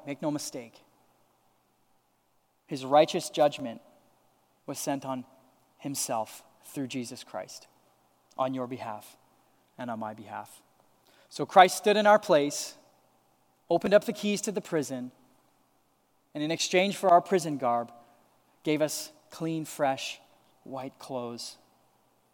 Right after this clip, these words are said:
God showed his love to us in that while we were still sinners,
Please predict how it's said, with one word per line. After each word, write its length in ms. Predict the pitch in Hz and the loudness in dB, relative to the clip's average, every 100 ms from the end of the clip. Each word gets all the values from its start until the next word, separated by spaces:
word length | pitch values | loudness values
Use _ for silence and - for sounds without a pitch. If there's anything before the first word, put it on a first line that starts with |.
| _ _ _ | _ _ _
God 200 | - 131 | 0 0
showed 440 | - - 156 160 143 | 0 0 2 2 -2
his 200 | 143 135 | -8 -2
love 320 | 139 147 143 | 2 2 0
to 220 | - 160 135 | -4 -4 -2
us 440 | 123 - - - _ _ _ _ | -4 -6 -12 -14 _ _ _ _
in 120 | 131 | -8
that 120 | 127 120 | -6 -2
while 240 | 131 135 | 2 2
we 120 | 139 | 0
were 120 | 127 | -6
still 380 | 127 - - 143 | -10 -10 -6 -6
sinners, 580 | - 143 113 104 - | -6 -8 -8 -12 -16